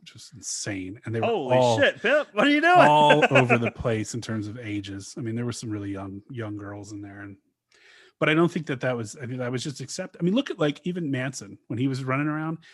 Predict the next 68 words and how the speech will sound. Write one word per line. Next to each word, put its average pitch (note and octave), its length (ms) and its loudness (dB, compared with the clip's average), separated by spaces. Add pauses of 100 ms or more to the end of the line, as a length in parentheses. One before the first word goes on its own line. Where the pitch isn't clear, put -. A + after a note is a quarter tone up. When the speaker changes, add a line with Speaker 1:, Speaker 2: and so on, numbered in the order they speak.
(200)
Speaker 1:
He A#3+ 80 -8
had A3 180 -8
a, F3+ 240 -4
a, G#3+ 120 -4
some - 160 -6
of C#4 40 -2
these G#3+ 120 -4
girls E3 220 -4
were, B2 80 -4
like, A2 80 -10
sixteen - 460 -6
years A#2 180 -4
old A2+ 300 -10 (300)
and A#2 120 -6
that A2+ 100 -4
he A#2 120 -6
was A2+ 160 -10
fucking A2 260 -10
around G2 240 -12
with F#2+ 380 -16
and A#2+ 100 -10
traveling G#2 380 -10
with F#2+ 140 -14
them. G2+ 180 -18
I G#2 60 -14
mean, A2 60 -10
these A3+ 160 -4
were B3 60 -4
younger, D#3+ 320 0 (380)
but E3+ 80 2
nobody A3 420 2
had - 160 -6
a D#3 40 -8
problem E3 280 -2
with C#3+ 80 0
the C#3 180 -2
age F#3 200 -2
at G2 80 -14
the G2+ 60 -16
time F#2+ 380 -16 (600)
because C3 240 -2
it C#3 80 -4
was B2 120 -6
just B2 180 -8
like, A#2+ 180 -6
"Oh, F#3 120 -6
it's C#3+ 100 -6
a D3 60 -8
different D3 260 -10
time." A2+ 260 -6
Like, G2 220 -14
they're C#3 140 -12
sixteen, C3 640 -8
they C3 100 -10
could C3 160 -12
go C3+ 140 -8
be B2+ 160 -6
groupies A#2 480 -10
and G#2+ 100 -14
sleep A#2 220 -14
with A#2 140 -12
bands, G#2+ 420 -14
and, G#2+ 160 -14 (560)
you C3 80 -2
know, B2 80 0
Speaker 2:
Ugh. C3 80 -2
Speaker 1:
it's C3 100 -12
like C3+ 160 -4